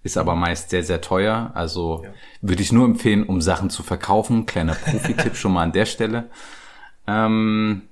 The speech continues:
Speaker 1: ja, ansonsten könnt ihr auch natürlich eure Locals, ähm, unterstützen und da Karten kaufen.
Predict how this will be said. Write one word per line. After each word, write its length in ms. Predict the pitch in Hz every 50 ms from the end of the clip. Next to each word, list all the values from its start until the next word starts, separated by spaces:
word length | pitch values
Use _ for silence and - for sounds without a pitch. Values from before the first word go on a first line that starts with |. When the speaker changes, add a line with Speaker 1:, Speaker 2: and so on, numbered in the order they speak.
| -
Speaker 1:
ja, 180 | - 113 127 120
ansonsten 720 | - 101 95 104 104 107 - - - 127 120 120 120 113
könnt 220 | - - 110 95
ihr 120 | 117 - -
auch 300 | 95 104 110 107 - -
natürlich 460 | 120 107 101 - - 113 104 - -
eure 320 | 101 104 95 104 101 104
Locals, 680 | 95 78 113 135 139 - - 98 95 82 - - - - 76
ähm, 560 | 76 82 85 80 82 82 82 80 78 78 80
unterstützen 640 | - 101 92 92 82 - - 98 87 - - - 82 80
und 220 | - 85 90 -
da 140 | 90 92 101
Karten 340 | - - 95 82 - 95 78
kaufen. 560 | - - 80 78 78 - - 80 80 80